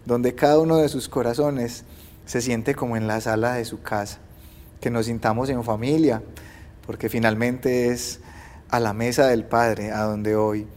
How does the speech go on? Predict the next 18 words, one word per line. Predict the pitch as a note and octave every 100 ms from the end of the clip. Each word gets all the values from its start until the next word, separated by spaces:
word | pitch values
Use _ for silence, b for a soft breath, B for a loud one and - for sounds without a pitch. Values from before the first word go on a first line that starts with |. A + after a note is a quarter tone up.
| - -
somos | - B2 B2
invitados. | A#2+ G#2 G#2 C3+ D3 A2+ A2+ - - -
Le | A#2
entregamos | A2 A#2+ A2 A2+ B2
a | A2+
Él | A2 G#2+ - B B B B B - -
todo | B2+ B2+
lo | B2 A2+
que | - G#2+ G#2 G#2
en | A2+
este | A2 G#2+ B2
lugar | A2 G#2 A2 G#2+ - B B - - - - - -
y | A#2
en | A2+
esta | A2+ A#2+
conversación | A#2 A2+ G#2+ G2+ G#2+ - A2 G#2
se | - A2+
geste, | A#2+ A#2 - G#2+